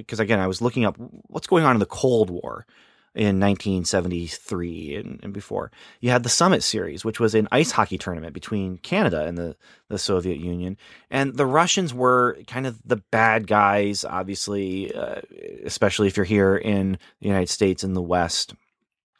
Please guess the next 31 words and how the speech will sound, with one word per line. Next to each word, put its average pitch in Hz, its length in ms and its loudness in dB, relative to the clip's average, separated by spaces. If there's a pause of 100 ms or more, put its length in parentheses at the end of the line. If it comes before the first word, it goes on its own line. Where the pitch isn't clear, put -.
(420)
And 90 400 -2 (520)
this, - 460 -2 (500)
this - 200 -8
is 113 60 -2
again 117 480 4
where 104 280 4
you 104 140 4
also 107 160 0
had 104 180 0
Vietnam 131 440 2
is - 60 -6
still 104 180 2
going 92 240 2
on. 80 300 -2 (160)
And 98 300 -6
the, 101 300 -4 (640)
there's, 101 520 -2 (520)
uh, - 260 -6 (180)
it - 120 -16 (160)
wasn't 117 340 4
until 101 500 4 (160)
January 104 600 4
of 87 100 0
seventy-three 90 800 0
that, 92 340 -2 (400)
uh, 90 380 2 (220)
we 107 80 -8
had 98 120 0
the 78 80 -2
Paris - 480 0 (140)
Peace 113 340 -2